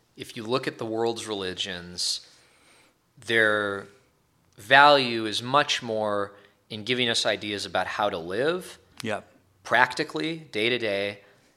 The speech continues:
Speaker 1: than it is about answering questions that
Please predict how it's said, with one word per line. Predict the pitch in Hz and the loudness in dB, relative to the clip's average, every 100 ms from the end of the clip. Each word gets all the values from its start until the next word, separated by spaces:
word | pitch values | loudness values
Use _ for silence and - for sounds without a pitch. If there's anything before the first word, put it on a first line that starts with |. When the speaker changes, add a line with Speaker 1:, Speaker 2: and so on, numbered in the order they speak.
| _ _ _ _ - | _ _ _ _ 0
Speaker 1:
than | 123 120 | 4 4
it | 113 | 4
is | 110 107 98 - - | 2 2 2 0 0
about | 95 104 101 95 95 - _ | 0 4 4 2 -2 -16 _
answering | 123 113 113 - 113 104 98 98 98 95 _ _ _ _ _ - | 0 2 4 2 0 -4 -8 -10 -14 -18 _ _ _ _ _ -6
questions | - 131 - - 123 107 107 | 4 4 4 0 -2 -2 -2
that | 107 | -4